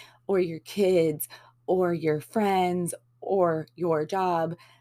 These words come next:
you're going to feel drained and tired and fatigued and emotional. And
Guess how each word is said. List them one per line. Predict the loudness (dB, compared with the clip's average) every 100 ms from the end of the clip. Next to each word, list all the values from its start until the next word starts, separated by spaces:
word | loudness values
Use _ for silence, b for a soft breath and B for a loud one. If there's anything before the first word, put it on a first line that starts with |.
| b _ _ _ -4
you're | 2 4
going | 6 4 2
to | -4
feel | -2 -2
drained | -2 -4 -4 -4 -8 -10
and | -12
tired | -6 -4 -2 -2 -2 -4
and | -10
fatigued | -12 -10 -2 0 0 -2
and | -6 -4
emotional. | -4 0 2 0 -2 -2 0 0
And | -2 -8